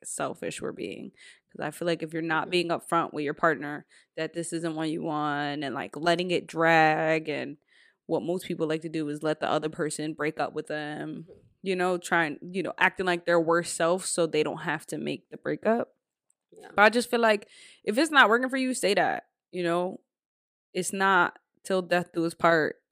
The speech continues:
Speaker 1: if it's really not till death do us part, you know?
Speaker 2: Yeah. I mean, I really wanna know, like, her logic in,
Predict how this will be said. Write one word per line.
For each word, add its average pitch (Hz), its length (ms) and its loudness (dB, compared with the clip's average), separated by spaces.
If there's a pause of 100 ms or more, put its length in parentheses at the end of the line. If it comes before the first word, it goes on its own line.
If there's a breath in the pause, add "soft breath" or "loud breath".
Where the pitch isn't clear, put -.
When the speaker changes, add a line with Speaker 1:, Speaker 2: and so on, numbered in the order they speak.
(240)
Speaker 1:
if - 380 -12 (200)
it's - 160 -10
really 156 240 -4
not 151 260 -6
till - 120 -2
death - 240 -6
do - 80 -6
us - 100 -8
part, - 280 -4
you - 60 -12
know? - 240 -10 (1300)
Speaker 2:
Yeah. 165 420 -14 (180)
I 214 100 -6
mean, 233 260 -8
I 220 120 -6
really 320 360 -8
wanna 220 340 -8
know, 175 200 -10
like, 170 240 -12 (120)
her 165 120 -10
logic 156 600 -12
in, 156 260 -18